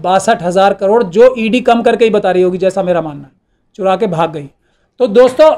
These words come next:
आज जो सबसे ज़्यादा ज़रूरत है वो इस बात की है कि मनुवादी मानसिकता के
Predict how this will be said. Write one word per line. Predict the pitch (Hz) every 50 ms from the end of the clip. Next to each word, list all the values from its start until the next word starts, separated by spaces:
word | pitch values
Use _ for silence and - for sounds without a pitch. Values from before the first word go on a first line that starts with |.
| - _ 240
आज | 220 226 254 302 311 269 285
जो | 247 294 -
सबसे | - - 233 226 - - - 269 269
ज़्यादा | 240 240 233 220 247 240
ज़रूरत | 196 185 202 196 208 214 226 214 -
है | 165 139 - _ _ _ _ _ _ _ _ _ _ _ _ _ _ _ _ _ _ _ _ _ _ _ _ _ _ _ _ _ _ _ _ _ _ _ _
वो | 196 226 254
इस | 233 233 214 196 180
बात | 202 202 208 208 208
की | - 208 190
है | 185 220 240 240 - _ _ _ _ _ _ _ _ _ _
कि | 240 247 262
मनुवादी | 247 185 165 175 180 202 233 247 240 240 233 233 226 254 247
मानसिकता | 214 185 185 190 190 180 - 185 - _ - 185 175
के | 180 - 226 240